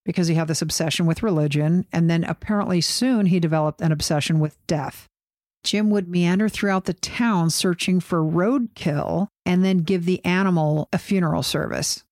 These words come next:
And apparently Jim was much more emotional than other children and was sort of, like, known as a crybaby. But conversely, he was also a little thief. Like, he would steal sweets from local shops and he would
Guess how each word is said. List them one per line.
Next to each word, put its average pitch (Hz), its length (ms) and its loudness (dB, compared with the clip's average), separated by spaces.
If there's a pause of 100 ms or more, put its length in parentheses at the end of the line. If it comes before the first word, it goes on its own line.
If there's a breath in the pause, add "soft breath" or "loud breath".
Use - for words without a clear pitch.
(300)
And 196 120 -2
apparently 262 360 -2
Jim 196 220 2
was 165 160 2
much 170 320 0
more 180 180 2
emotional 160 520 2
than 165 140 0
other 156 280 -2
children 156 520 0
and 156 140 2
was 151 120 2
sort 160 180 0
of, 156 100 -2
like, 156 160 -2
known 156 240 2
as 143 100 0
a 156 60 -2
crybaby. 147 760 0 (160)
But 190 180 -4
conversely, 190 800 2
he 208 120 2
was 196 180 0
also 170 840 0
a 190 100 -2
little 175 180 0
thief. 220 420 -2
Like, 175 140 -2
he 185 120 0
would 180 140 0
steal 170 560 0
sweets 175 420 -2
from 185 180 0
local 175 260 2
shops 170 640 -4
and 170 200 0
he 175 140 2
would 170 340 0